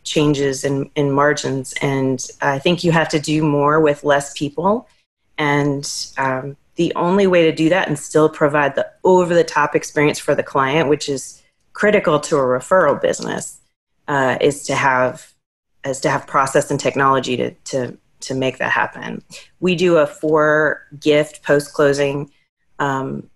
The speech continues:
thing. I'm a believer that rather than send somebody a fifty dollar gift, um, in my opinion, when somebody gets a really nice gift from someone, uh,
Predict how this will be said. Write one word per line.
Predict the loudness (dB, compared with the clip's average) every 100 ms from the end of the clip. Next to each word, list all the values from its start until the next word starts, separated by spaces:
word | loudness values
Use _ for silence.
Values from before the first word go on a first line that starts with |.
| _ _
thing. | -4 -2 0
I'm | 0 0
a |
believer | 4 4 4 2 2
that | 2 0 0 0 -4 -4
rather | 0 2 2
than | 2 0
send | 0 0
somebody | 0 0 0 0
a | 0 0 0 -2 -4 -10 _
fifty | _ -2 0 2 2
dollar | 4 2 0
gift, | 0 2 4 2 -4 -18 -20 _ _ _ _ _ -6
um, | -2 0 -2 -6 -8 0
in | 2 4
my | 4
opinion, | 2 0 0 2 4
when | 2 0
somebody | 2 2 4
gets | 2 2
a | 0
really | 2 4
nice | 4 2 0 -2
gift | 2 2 0 -8
from | -2 0 2
someone, | 0 0 0 2 2 0 -4 -8
uh, | -4 -2 -2 -6